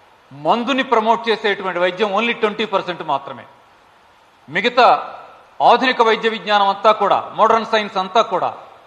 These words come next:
జబ్బుని నియంత్రించడం ఎలా, తగ్గించుకోవడం ఎలా, జబ్బు రాకుండా చూసుకోవడం ఎలా అనే వైపు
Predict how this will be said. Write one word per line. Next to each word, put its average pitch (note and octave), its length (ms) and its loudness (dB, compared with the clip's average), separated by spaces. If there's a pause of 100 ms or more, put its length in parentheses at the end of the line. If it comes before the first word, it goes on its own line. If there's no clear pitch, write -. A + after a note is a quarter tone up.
(540)
జబ్బుని A#3+ 540 2
నియంత్రించడం A#3 800 -2
ఎలా, G#3 180 6
తగ్గించుకోవడం G#3+ 720 2
ఎలా, G3 360 4
జబ్బు F#3 200 -2
రాకుండా G#3+ 560 4
చూసుకోవడం F3+ 400 -4
ఎలా F3 360 2 (200)
అనే F#3+ 200 2
వైపు G#3+ 460 0